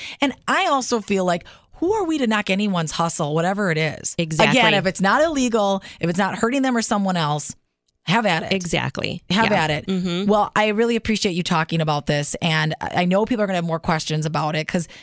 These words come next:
Speaker 1: there's so many people interested in network marketing,
Speaker 2: Yep.
Speaker 1: but they don't know who to turn to. And you are experienced. You've been successful. You've made mistakes. You're honest about it.
Speaker 2: Mm-hmm.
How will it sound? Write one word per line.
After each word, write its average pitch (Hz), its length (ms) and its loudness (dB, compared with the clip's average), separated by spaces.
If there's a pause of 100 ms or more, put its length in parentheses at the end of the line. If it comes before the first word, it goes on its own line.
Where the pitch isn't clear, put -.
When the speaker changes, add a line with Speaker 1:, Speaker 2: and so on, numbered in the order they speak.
(240)
Speaker 1:
there's 180 300 0
so 214 300 0
many 285 260 0
people 302 300 -2
interested 294 440 0
in 262 60 2
network 254 320 -2
marketing, 269 340 2
Speaker 2:
Yep. 185 100 2 (180)
Speaker 1:
but - 80 -6
they 208 60 4
don't 240 120 0
know 247 100 2
who 240 100 -2
to 226 80 0
turn 233 300 0
to. 165 180 0
And 170 180 0
you 240 160 2
are 190 160 0
experienced. 226 640 -2
You've 170 160 -4
been 165 160 -2
successful. 185 640 0
You've 160 200 -6
made 160 180 0
mistakes. 180 540 -2
You're - 120 -2
honest 185 340 0
about 170 300 2
it. 165 160 0
Speaker 2:
Mm-hmm. 185 200 -2